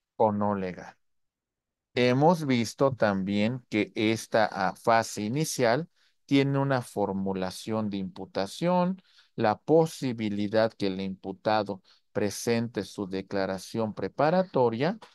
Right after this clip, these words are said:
la vinculación a proceso, el plazo constitucional para resolver la situación jurídica del imputado,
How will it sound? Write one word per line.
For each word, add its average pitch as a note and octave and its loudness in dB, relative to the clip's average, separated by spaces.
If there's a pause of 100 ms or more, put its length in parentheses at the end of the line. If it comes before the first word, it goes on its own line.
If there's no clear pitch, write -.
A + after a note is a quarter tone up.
(240)
la A2+ 2
vinculación G#2+ -4
a G2 -6
proceso, F3 -2 (320)
el A2+ 0
plazo D3 4
constitucional A2 -2
para G2+ 2
resolver G#2 2 (300)
la A2+ 2
situación A#2 -4
jurídica A2+ -4
del G2 -4
imputado, D3+ 0